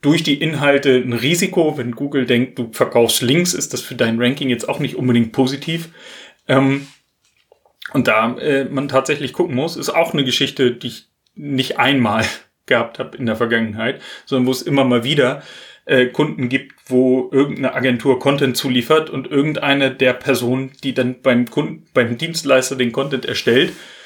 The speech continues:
verdient sich halt nebenbei ein bisschen Geld damit, wenn man da Links unterbringt, weil die natürlich, ähm, am Markt einen Wert haben. Ähm, und das,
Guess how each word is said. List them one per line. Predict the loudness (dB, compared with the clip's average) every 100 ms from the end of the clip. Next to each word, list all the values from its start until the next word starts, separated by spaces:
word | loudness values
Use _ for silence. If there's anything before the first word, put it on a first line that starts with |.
| -20 -20 _ -8
verdient | -2 0 0
sich | -4 -2
halt | 0 2
nebenbei | 0 2 2
ein | 2
bisschen | 0 -4 0
Geld | 0 2
damit, | 0 -2 -8 _ _ _ _ _ _ _ _ _ _ _ -14
wenn | 0 2
man | 4
da | 4
Links | 4 0
unterbringt, | -2 -6 -6 -8 -8 -2
weil | 0
die | 0 -2
natürlich, | -4 -2 -2 0 -2 -8 _
ähm, | 0 0 -2 -4
am | 0
Markt | 2 2 0 -2
einen | 2
Wert | 2 2 -2
haben. | -6 -6 -14 _ -8
Ähm, | -4 -4 -6
und | -12 -6
das, | -4 -6